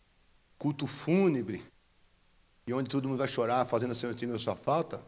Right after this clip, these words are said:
Esquece. <laughs> Deus tá falando com algumas pessoas aqui, pode ter certeza.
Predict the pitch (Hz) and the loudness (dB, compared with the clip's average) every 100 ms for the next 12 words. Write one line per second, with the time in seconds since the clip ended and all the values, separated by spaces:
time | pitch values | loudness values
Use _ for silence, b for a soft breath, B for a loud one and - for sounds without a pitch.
0 | - - 127 117 - - - _ _ _ | -14 -8 -4 -4 -6 -12 -18 _ _ _
1 | _ _ _ _ _ _ _ _ _ _ | _ _ _ _ _ _ _ _ _ _
2 | _ _ _ _ _ _ _ _ _ - | _ _ _ _ _ _ _ _ _ -6
3 | - 135 98 85 76 - _ _ _ _ | 2 2 2 -4 -10 -18 _ _ _ _
4 | _ 101 101 127 127 123 110 127 - 110 | _ -8 -4 -4 -4 -4 -2 -4 -4 -4
5 | - 92 90 - 110 123 117 107 - | -4 -6 -8 -8 -8 -6 -6 -6 -6